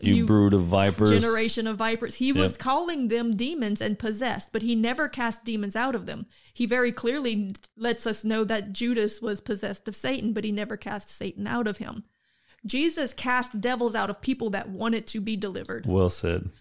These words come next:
Speaker 1: Well
Speaker 2: When the
Speaker 1: said.
Speaker 2: heart cry was to be set free, when there was a bondage, a cap-, they were in captivity,
Speaker 1: Yep. Yep.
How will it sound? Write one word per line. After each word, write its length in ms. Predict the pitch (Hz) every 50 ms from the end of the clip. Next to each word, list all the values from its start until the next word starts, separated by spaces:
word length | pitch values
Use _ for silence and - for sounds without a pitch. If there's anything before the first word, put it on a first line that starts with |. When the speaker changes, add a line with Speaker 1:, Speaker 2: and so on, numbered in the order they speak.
| _ _ -
Speaker 1:
Well 120 | - -
Speaker 2:
When 140 | 240 247 247
the 100 | 240 233
Speaker 1:
said. 100 | - -
Speaker 2:
heart 320 | 240 269 294 339 349 - -
cry 460 | - - 294 269 277 294 294 311 311
was 280 | 240 233 240 240 240 -
to 200 | - 277 277 254
be 160 | 220 254 247
set 340 | - - - 240 226 170 -
free, 460 | - - - 226 240 262 285 277 269 -
when 180 | 220 247 233 233
there 160 | 233 233 254
was 220 | 269 277 269 226 233
a 80 | 226
bondage, 500 | 214 190 - 220 214 233 254 254 262 - - -
a 160 | 240 226 220
cap-, 360 | - - 240 233 240 247 208
they 100 | 247 240 240
were 180 | 208 220 220
in 280 | - 233 240 247 254 247
captivity, 1000 | - 247 226 214 - - - 233 233 226 - 269 - - 180 302 311 311 311 - _ _ _ _
Speaker 1:
Yep. 220 | - 87 85
Yep. 20 | 85